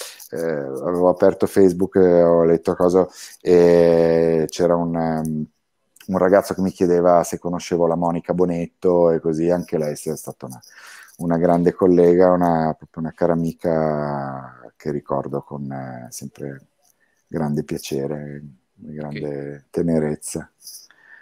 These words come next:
Speaker 1: eh, così. Che non, non faceva parte di, di One Piece, però insomma Conan, ehm, è stata, abbiamo fatto, insomma, abbiamo fatto tante cose assieme anche con Monica.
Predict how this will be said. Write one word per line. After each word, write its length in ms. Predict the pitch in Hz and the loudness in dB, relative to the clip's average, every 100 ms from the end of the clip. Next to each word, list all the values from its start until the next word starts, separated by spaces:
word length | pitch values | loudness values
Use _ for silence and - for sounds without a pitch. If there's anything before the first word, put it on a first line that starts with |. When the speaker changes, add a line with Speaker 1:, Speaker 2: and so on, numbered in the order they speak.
| _ - | _ -18
Speaker 1:
eh, 220 | - 73 | -16 -8
così. 260 | 78 69 - _ | -6 -6 -10 _
Che 180 | - 104 | 2 4
non, 180 | 98 95 | 4 4
non 120 | 98 | 4
faceva 380 | 95 - 95 92 | 2 2 2 4
parte 400 | 92 90 - 92 | 2 2 2 2
di, 600 | 85 82 82 80 78 73 | 4 4 2 2 -2 -4
di 80 | 78 | -4
One 220 | 82 92 | -2 -2
Piece, 280 | - 73 - | -4 -8 -8
però 220 | - 64 | -8 -10
insomma 340 | - - - 58 _ - - - - | -12 -12 -12 -12 _ -18 -18 -18 -2
Conan, 540 | 90 80 82 85 82 | 2 2 2 2 0
ehm, 840 | 82 78 73 71 71 69 69 67 67 | 0 -2 -6 -8 -10 -12 -14 -16 -16
è 40 | |
stata, 1080 | 69 - 69 73 71 67 65 62 60 55 55 53 | -18 -14 -12 -8 -8 -8 -10 -12 -12 -14 -14 -14
abbiamo 260 | 60 73 | -12 -14
fatto, 200 | - - | -12 -12
insomma, 320 | - 107 85 85 | -2 0 2 4
abbiamo 240 | 104 113 | 4 4
fatto 200 | 120 120 | 4 2
tante 260 | 113 107 107 | 0 0 0
cose 260 | 80 73 | -2 -4
assieme 360 | 76 - 69 69 | -6 -10 -12 -12
anche 200 | 69 - | -14 -20
con 160 | - 67 | -16 -14
Monica. 380 | 65 64 _ | -14 -18 _